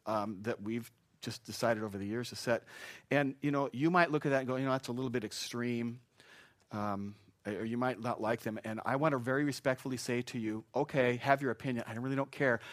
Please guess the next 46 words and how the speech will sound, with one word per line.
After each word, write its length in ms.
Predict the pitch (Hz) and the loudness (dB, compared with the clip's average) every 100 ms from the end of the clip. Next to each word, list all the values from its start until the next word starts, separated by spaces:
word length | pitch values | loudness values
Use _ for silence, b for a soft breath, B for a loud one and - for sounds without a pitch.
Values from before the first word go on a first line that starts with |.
| B | B
because 200 | 139 127 - | 0 0 4
I've 240 | 135 156 | 8 8
made 200 | 156 147 | 6 4
these 180 | 143 131 | 4 2
decisions. 420 | 123 - 139 123 | 0 0 -2 -2
This 160 | 110 123 | -6 -6
is 60 | 123 | -2
gonna 160 | 127 | -2
be 100 | 117 | -2
Terry's 360 | 110 127 120 120 | -4 -2 -2 -2
standards 380 | - 127 113 - | -2 -2 -2 -6
for 100 | 123 | -6
Terry's 280 | - 120 | -2 0
life." 160 | 123 110 B B B | 2 0 B B B
I'm 180 | 156 170 | 6 10
not 220 | 185 - | 8 8
trying 220 | 170 165 | 4 2
to 40 | |
project 540 | 160 151 135 156 156 - | 4 0 6 6 6 4
myself 540 | 131 131 - 123 120 - | 4 4 4 2 2 0
as 180 | 120 | -2
your 200 | 127 123 | 0 0
example, 600 | 120 107 120 131 156 165 - B B B B B - - | 0 0 -2 -2 -2 -6 -6 B B B B B -4 -2
ex-, 200 | 135 - | -2 4
other 240 | 160 165 180 | 6 8 6
than 140 | 170 | 4
the 60 | 151 | 2
fact 260 | 156 143 | 6 6
that 80 | 143 | 6
I 80 | 131 | 0
should, 220 | - 123 - | 0 -8 -6
I, 140 | 131 135 | -4 -2
I'm 140 | 131 123 | -2 0
wanting 320 | 131 139 131 | 0 0 -6
to 60 | |
say 240 | 120 139 131 | -4 -2 -2
to 120 | - | -2
you, 180 | 113 110 b b - | -4 -6 b b -4
be 140 | 180 | -4
positive 480 | - 175 175 156 120 | -2 -4 -2 0 -2
and 120 | 113 - | -4 -8
set 280 | - 233 214 | -4 -2 -2
some 120 | - | -4
standards 460 | - - 170 165 151 | -6 -4 -4 -4 -4
for 120 | 156 | -4
yourself. 280 | 139 139 | -4 -4